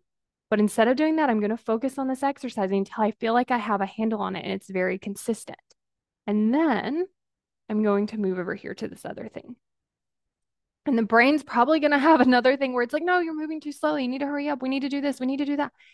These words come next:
It's like, again, kinda slow it down, redirect it back to, "Here's what we're focusing on. This is what we're gonna do."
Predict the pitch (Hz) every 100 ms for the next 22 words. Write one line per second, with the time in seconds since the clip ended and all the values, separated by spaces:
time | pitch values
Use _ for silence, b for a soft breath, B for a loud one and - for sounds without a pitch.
0 | b _ 226 262 339 311 226 247 - _
1 | _ - 202 - 208 254 294 254 240 240
2 | - _ _ _ - 202 208 240 226 247
3 | 214 202 - 208 - 196 208 254 - 277
4 | 233 202 214 - - - 240 240 _ 196
5 | 202 208 220 226 262 277 277 - - 285